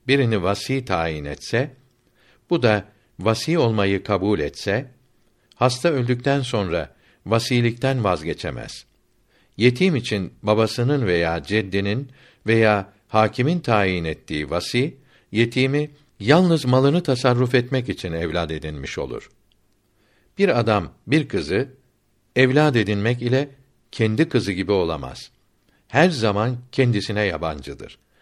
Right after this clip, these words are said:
Büyüdüğü zaman onun elinden, yüzünden başka yerlerine bakamaz ve dokunamaz. Kızın bu adamdan da örtünmesi lazım olur. Bu adam bununla evlenebilir ve oğlu ile evlendirebilir.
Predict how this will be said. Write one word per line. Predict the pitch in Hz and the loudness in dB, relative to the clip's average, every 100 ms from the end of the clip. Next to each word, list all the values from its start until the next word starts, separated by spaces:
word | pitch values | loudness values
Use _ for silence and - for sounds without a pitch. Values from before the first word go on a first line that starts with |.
| _ _ _ - | _ _ _ -4
Büyüdüğü | 107 117 113 127 | 0 2 4 2
zaman | 131 104 90 110 - _ _ _ | 2 0 0 -4 -6 _ _ _
onun | 113 117 123 101 - - | 2 4 4 0 -6 -4
elinden, | 110 104 107 95 104 | 0 2 0 2 2
yüzünden | 101 95 98 107 110 147 131 | 2 -2 -2 -2 0 0 0
başka | 95 - | -2 -2
yerlerine | 95 90 87 87 85 82 | -2 0 -2 -4 -4 -4
bakamaz | 80 95 123 135 165 - _ _ _ - | -4 -2 0 0 -2 -8 _ _ _ -6
ve | 113 113 | -2 0
dokunamaz. | 95 95 85 73 64 - - _ _ _ _ _ _ | -2 -2 -6 -8 -10 -14 -20 _ _ _ _ _ _
Kızın | - 131 135 156 131 - _ - | 0 4 4 2 -2 -18 _ -12
bu | 107 175 | -2 0
adamdan | 123 120 117 123 120 | 4 2 4 4 4
da | 101 | 4
örtünmesi | 101 113 - 107 101 90 98 | 2 2 0 -2 -2 -2 -4
lazım | 80 73 71 76 | -4 -4 -6 -8
olur. | 65 62 - _ _ _ _ _ - | -8 -12 -16 _ _ _ _ _ -2
Bu | 107 143 | 2 4
adam | 104 117 165 - - | 4 2 2 -6 -4
bununla | 110 127 117 90 | 0 2 2 2
evlenebilir | 95 101 101 107 107 131 165 - _ - | 2 2 2 2 2 0 0 -8 _ 0
ve | 104 104 - _ - | 4 4 2 _ 0
oğlu | 107 107 120 | 6 6 6
ile | 180 113 131 | 4 4 4
evlendirebilir. | 107 101 107 98 92 73 76 64 - | 4 2 2 4 2 2 -2 -4 -6